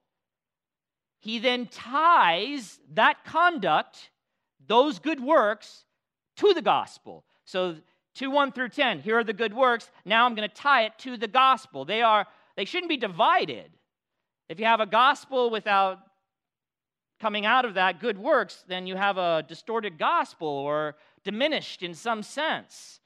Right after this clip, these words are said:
If you have good works without the gospel, then you have a salvation by works. So he then ties it to the gospel. That's in chapter two, verses eleven through fourteen. And he says,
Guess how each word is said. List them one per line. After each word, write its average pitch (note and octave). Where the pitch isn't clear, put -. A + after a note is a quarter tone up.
If F#3
you A#3
have A3
good C4
works C4
without G#3+
the G#3+
gospel, A#3
then A3
you A3
have G#3+
a G3+
salvation C4
by G4
works. E3+
So A3+
he C4
then D4
ties D#4
it D4
to D#4
the C4+
gospel. B3
That's G#3
in A3+
chapter A3+
two, A#3+
verses G3
eleven G#3
through G#3
fourteen. G3+
And D#3
he E3+
says, F#3